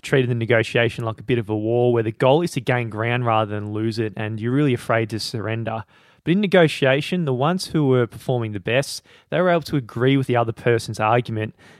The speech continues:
and in a sense, you're disarming them. So you're giving them up a bit of ground and you're causing a bit of trust in the negotiations. So the experts recognised their dance, and they were able to get in harmony with the other person and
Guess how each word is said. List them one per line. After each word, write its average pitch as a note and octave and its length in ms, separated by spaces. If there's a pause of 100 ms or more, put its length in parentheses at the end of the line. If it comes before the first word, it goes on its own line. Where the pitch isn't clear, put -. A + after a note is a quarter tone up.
and E3+ 120
in A3 80
a F3+ 60
sense, - 280
you're C3+ 60
disarming A#2 540
them. G2+ 160
So - 120
you're A#2+ 100
giving D3 220
them D3 100
up B2+ 200
a B2 80
bit A#2+ 160
of A2+ 80
ground A#2 380
and A2+ 100
you're G#2+ 100
causing A#2 360
a - 40
bit G#2 100
of G#2+ 80
trust - 380
in A2 80
the G#2 60
negotiations. A2 920 (460)
So C#3+ 260
the C3+ 140
experts F#3 360
recognised B2 560
their A#2 160
dance, A2+ 720 (400)
and C3 120
they C3+ 140
were C3+ 300
able D3+ 220
to D3 120
get B2+ 140
in A#2 100
harmony B2 460
with A#2+ 100
the A#2+ 120
other A2+ 140
person A#2+ 600
and A2+ 280